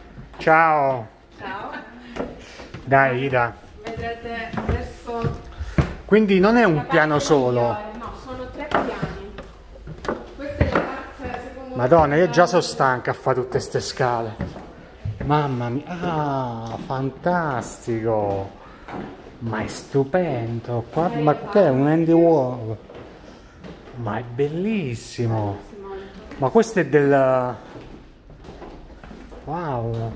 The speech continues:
Speaker 1: C'è anche un
Speaker 2: Questo è
Speaker 1: balcone.
Speaker 2: privato, eh? Sì.
Speaker 1: Andiamo.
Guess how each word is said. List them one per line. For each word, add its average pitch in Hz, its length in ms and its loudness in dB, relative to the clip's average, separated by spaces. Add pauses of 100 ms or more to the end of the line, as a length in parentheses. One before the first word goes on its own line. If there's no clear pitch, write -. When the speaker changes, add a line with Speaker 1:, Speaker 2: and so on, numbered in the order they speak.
(280)
Speaker 1:
C'è 160 140 2
anche 202 220 4
un 196 100 4
Speaker 2:
Questo 196 80 8
è 185 40 6 (120)
Speaker 1:
balcone. 113 360 4
Speaker 2:
privato, 107 160 -10
eh? 247 40 -10 (240)
Sì. - 80 -20 (460)
Speaker 1:
Andiamo. 143 320 0